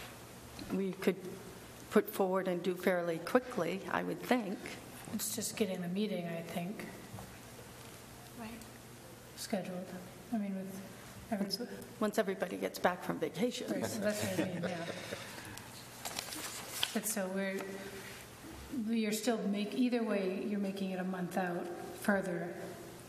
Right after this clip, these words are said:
Speaker 2: 'Cause even if we get a meeting in, whether it's a workshop with the council or a workshop with, or a meeting with the ordinance committee,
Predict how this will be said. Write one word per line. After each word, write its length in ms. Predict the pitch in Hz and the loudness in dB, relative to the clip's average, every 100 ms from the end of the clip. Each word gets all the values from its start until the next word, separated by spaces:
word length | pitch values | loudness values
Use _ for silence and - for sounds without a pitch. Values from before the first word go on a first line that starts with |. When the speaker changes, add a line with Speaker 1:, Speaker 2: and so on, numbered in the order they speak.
| - - - - - - - - - - - - - - - - | -16 -16 -16 -14 -14 -16 -16 -16 -14 -14 -14 -14 -14 -12 -6 2
Speaker 2:
'Cause 140 | 196 | 4
even 200 | 240 240 | 4 2
if 140 | 226 | 2
we 100 | 233 | 2
get 240 | 214 214 196 | 4 2 2
a 80 | 190 | 2
meeting 540 | 190 196 185 180 - | 2 2 0 0 0
in, 400 | 214 185 175 180 - - - - - - - | 0 0 -2 -2 -6 -8 -8 -10 -12 -6 2
whether 240 | 190 180 | 4 4
it's 160 | 175 175 | 0 0
a 60 | |
workshop 580 | 170 202 208 - 202 - | 2 2 2 2 2 2
with 100 | - | -2
the 60 | 202 | -2
council 560 | - 220 220 - 185 | 2 2 2 0 2
or 100 | 180 | 2
a 80 | 175 | 0
workshop 580 | 180 190 190 - 180 - | 2 0 0 0 0 0
with, 280 | 185 190 - | 0 0 0
or 180 | 202 175 | 0 0
a 80 | |
meeting 380 | 180 202 202 190 | 2 2 2 0
with 160 | 185 185 | 0 0
the 80 | 185 | 2
ordinance 340 | 220 202 175 | 4 2 0
committee, 400 | - 185 170 170 | 0 0 0 -2